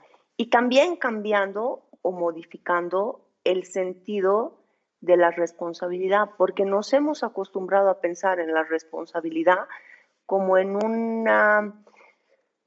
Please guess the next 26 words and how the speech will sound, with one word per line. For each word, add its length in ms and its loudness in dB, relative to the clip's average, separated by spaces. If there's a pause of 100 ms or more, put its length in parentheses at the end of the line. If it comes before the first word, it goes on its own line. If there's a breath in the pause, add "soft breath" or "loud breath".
(720)
obligatoriedad, 1400 -2 (1800)
como 300 -4
en 120 -4
el 160 -2
deber. 480 2
A 80 -4
ver, 320 -2 (420 soft breath)
si 460 -14 (120)
no, 360 -2
pues, 380 0 (100)
tienes 280 2
que 120 -4
ir 60 4
al 160 2
colegio 460 -2
porque 260 -4
eres 200 -6
responsable, 880 -2 (140)
tienes 360 -4
que 120 -6
hacer 520 0
tu 100 -10
tarea 480 2
porque 280 -2
eres 240 -2
responsable, 880 -6